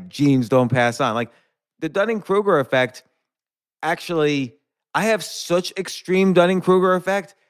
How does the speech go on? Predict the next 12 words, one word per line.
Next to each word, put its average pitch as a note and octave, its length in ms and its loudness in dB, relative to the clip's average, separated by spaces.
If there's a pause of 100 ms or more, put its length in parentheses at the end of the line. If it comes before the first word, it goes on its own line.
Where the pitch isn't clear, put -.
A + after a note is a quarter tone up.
(160)
that D3 120 -4
it D#3 100 -6 (120)
always F#3+ 460 -4
makes F3 200 -4
me D#3+ 120 0
pursue D3 800 6
irrationally C3+ 1000 -2 (360)
things D#3+ 260 -6
that C#3 140 -2
I'm C3+ 100 0
horrible D3+ 480 2
at A#2 340 2